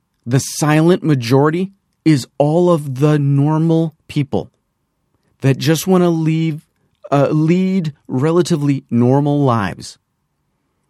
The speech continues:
that wanna hang out with their friends and hang out with their families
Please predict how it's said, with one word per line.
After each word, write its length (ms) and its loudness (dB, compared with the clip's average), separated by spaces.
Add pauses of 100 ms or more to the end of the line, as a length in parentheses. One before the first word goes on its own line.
(1900)
that 140 0
wanna 180 4
hang 320 2
out 140 -2
with 160 -4
their 160 0
friends 560 -4 (440)
and 120 -2
hang 280 0
out 120 -2
with 100 -6
their 140 -4
families 680 -4